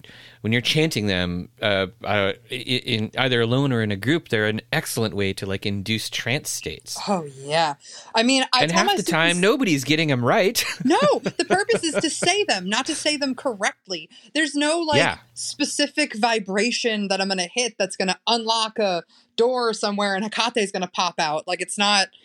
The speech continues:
Speaker 2: like that. Um, it, the,
Speaker 1: Mm-hmm.
Speaker 2: the, it, it creates the right experience just by saying it. You know what I mean? That's the purpose of it. You're
Speaker 1: Right.
Speaker 2: meant to say them out loud. You're not supposed to understand them necessarily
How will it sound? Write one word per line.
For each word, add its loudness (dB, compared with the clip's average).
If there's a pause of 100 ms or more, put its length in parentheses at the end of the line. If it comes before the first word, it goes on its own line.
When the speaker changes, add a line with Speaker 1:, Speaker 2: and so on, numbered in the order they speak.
(220)
Speaker 2:
like 2
that. 2
Um, 0 (180)
it, 0
the, 2
Speaker 1:
Mm-hmm. -8
Speaker 2:
the, 0
it, -8 (280)
it -2
creates 0
the 2
right 2
experience 0
just -2
by 2
saying -4
it. -20
You 0
know 2
what 2
I 0
mean? 0
That's 0
the -2
purpose -2
of -4
it. -6
You're 4
Speaker 1:
Right. 2
Speaker 2:
meant 2
to 0
say 4
them -2
out 4
loud. 2
You're -4
not 0
supposed 0
to 0
understand -4
them -16
necessarily -2